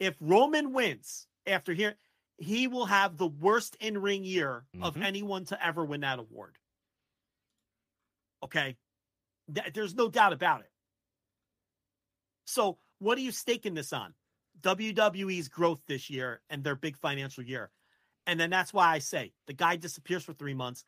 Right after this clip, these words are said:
Speaker 1: and nothing changes. They're doing the same ratings that they were doing when he was there. So just how important is he? He comes back in October.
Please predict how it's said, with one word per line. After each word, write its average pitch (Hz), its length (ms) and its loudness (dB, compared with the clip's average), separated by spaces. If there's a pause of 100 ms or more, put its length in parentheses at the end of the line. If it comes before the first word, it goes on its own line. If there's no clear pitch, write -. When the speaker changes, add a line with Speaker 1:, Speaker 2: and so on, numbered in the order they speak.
(140)
Speaker 1:
and 156 300 -4
nothing 185 400 0
changes. - 720 -6 (960)
They're 165 80 -6
doing 190 240 2
the 160 80 -2
same 180 340 -2
ratings 160 600 0 (360)
that 170 120 -10
they 190 100 0
were 175 120 -2
doing 170 280 -2
when 165 120 -2
he 175 60 -2
was 160 180 -4
there. 156 340 0 (360)
So 175 300 -4 (220)
just 196 320 -2
how 190 140 4
important 170 360 -4
is 175 160 -2
he? 123 140 -14 (260)
He 156 80 -8
comes 180 340 -2
back 170 480 4 (1000)
in 185 100 2
October. 175 640 2